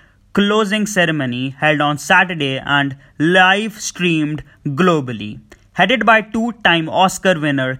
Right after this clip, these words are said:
Cate Blanchett, the jury also included directors Joanna Hogg, Christian Petzold, and Veronica Franz, novelist Nicola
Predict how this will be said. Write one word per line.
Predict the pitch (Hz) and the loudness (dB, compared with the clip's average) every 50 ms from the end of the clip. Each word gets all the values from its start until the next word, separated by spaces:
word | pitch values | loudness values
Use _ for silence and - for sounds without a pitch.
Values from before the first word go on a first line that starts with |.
| - | -6
Cate | - 185 196 202 196 - - - - _ _ _ | -2 -2 0 0 -2 -6 -16 -20 -20 _ _ _
Blanchett, | 143 131 160 170 180 196 214 202 - - 165 147 139 - - _ _ - _ _ _ _ | -4 2 2 4 4 4 2 -2 -4 -4 -6 -6 -6 -8 -16 _ _ -20 _ _ _ _
the | 147 151 160 160 | 0 0 0 0
jury | 131 - - 190 208 214 214 190 175 156 147 160 - _ _ _ | -2 -2 0 0 2 2 2 0 0 -4 -4 -6 -8 _ _ _
also | - 180 196 196 - 240 | 2 2 2 2 0 -2
included | 226 214 202 208 202 190 175 180 160 147 | -2 -2 -2 -2 -2 0 0 -2 2 2
directors | 160 165 170 175 170 - 170 156 156 | 4 4 4 2 -2 -4 -4 -4 -2
Joanna | 135 127 160 165 170 170 180 185 185 180 | -2 -2 2 2 4 4 4 2 0 -2
Hogg, | 147 113 156 156 147 139 135 135 135 - _ _ - _ _ | 0 2 2 2 2 2 0 -2 -6 -12 _ _ -20 _ _
Christian | - 180 190 196 190 - - 208 208 208 196 208 - - - _ _ _ _ _ _ - | -2 0 0 0 -2 -2 -2 -2 -2 -2 -4 -8 -14 -20 -20 _ _ _ _ _ _ 2
Petzold, | 202 208 196 190 - 202 175 160 156 156 156 151 139 - | 2 2 2 -2 -2 0 0 0 0 -2 -4 -6 -6 -6
and | - - 160 175 170 165 156 151 156 139 - - _ _ | -2 2 2 4 4 2 0 -2 -4 -8 -12 -18 _ _
Veronica | - 139 160 160 160 165 180 190 202 208 214 208 208 202 196 196 190 180 | -4 0 2 2 2 2 2 2 2 0 0 0 2 4 4 4 2 0
Franz, | - - - 170 147 131 123 120 123 120 - _ _ _ - | -6 -4 -2 -2 -2 -2 -4 -6 -8 -10 -12 _ _ _ -6
novelist | 143 170 196 214 226 226 233 233 233 220 - - 165 | -2 0 0 2 2 0 2 0 0 -2 -2 -6 -4
Nicola | 156 156 151 - 185 185 185 175 160 156 156 160 165 | -4 -4 -4 -2 0 0 2 4 4 4 2 0 -2